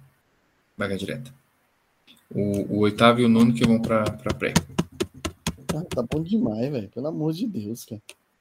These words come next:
Speaker 2: Dê
Speaker 1: É,
Speaker 2: graças
Speaker 1: não,
Speaker 2: a
Speaker 1: não, tá
Speaker 2: Deus
Speaker 1: bom
Speaker 2: que você
Speaker 1: demais.
Speaker 2: foi de divisão.
Speaker 1: Tá bom demais, é, é isso. Então, assim,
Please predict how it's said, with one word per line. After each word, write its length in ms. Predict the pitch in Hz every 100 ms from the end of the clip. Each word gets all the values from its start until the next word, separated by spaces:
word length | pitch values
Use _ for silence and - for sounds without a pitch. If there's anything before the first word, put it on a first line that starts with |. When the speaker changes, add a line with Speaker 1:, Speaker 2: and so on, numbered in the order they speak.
| _ _ _ _ _ _ _ _ _ _ _ _ _
Speaker 2:
Dê 180 | - 131
Speaker 1:
É, 100 | 143
Speaker 2:
graças 460 | 135 143 156 131 -
Speaker 1:
não, 80 | 185
Speaker 2:
a 40 |
Speaker 1:
não, 80 | 240
tá 100 | 135
Speaker 2:
Deus 120 | -
Speaker 1:
bom 20 |
Speaker 2:
que 80 | -
você 200 | 147 143
Speaker 1:
demais. 180 | - 135
Speaker 2:
foi 0 |
de 120 | 127 -
divisão. 400 | 123 110 110 110 _ _
Speaker 1:
Tá 120 | -
bom 140 | 240 285
demais, 520 | 285 175 151 208 139
é, 500 | 127 151 196 151 120
é 80 | 165
isso. 520 | 156 180 - - 110 - - - -
Então, 260 | 151 170
assim, 420 | 196 - 190 127